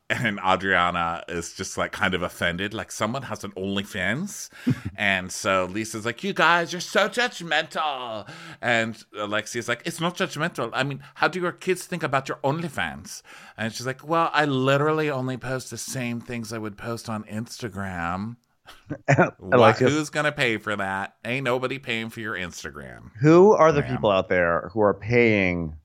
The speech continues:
Speaker 2: to see Larsa Pippen roll on a bed? I mean, who, like, it's time for you to, like, become, be honest with some life choices.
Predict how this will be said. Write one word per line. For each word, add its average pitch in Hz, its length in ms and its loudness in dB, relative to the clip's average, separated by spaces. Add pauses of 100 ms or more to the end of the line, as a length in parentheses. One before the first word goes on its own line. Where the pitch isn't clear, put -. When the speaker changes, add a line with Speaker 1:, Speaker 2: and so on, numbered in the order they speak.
(360)
Speaker 2:
to 123 100 0
see 120 300 2
Larsa 104 460 6
Pippen 90 640 2 (160)
roll 92 400 6
on 85 160 4
a 80 40 -2
bed? 64 280 0 (120)
I 104 100 6
mean, 110 160 8
who, 131 400 8 (260)
like, 123 260 6 (960)
it's - 180 -2
time 175 280 6
for 196 80 4
you 156 140 8
to, 131 120 2
like, 113 320 2
become, 113 600 -2
be 127 160 -2
honest 101 600 2 (580)
with 110 120 2
some 104 160 0
life 85 180 2
choices. 78 400 -6